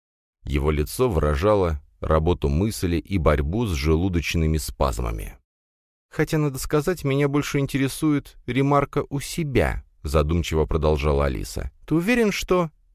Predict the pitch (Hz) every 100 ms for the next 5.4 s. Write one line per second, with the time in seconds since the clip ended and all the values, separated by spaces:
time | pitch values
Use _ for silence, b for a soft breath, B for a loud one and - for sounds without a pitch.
0 | - 62 71 85 85 69 69 71 78 76
1 | - 76 57 - _ _ _ _ _ _
2 | - 127 147 - - 73 107 - 82 73
3 | 71 - 76 65 71 71 69 - - -
4 | 113 - 107 - - - 78 71 78 78
5 | 65 62 60 -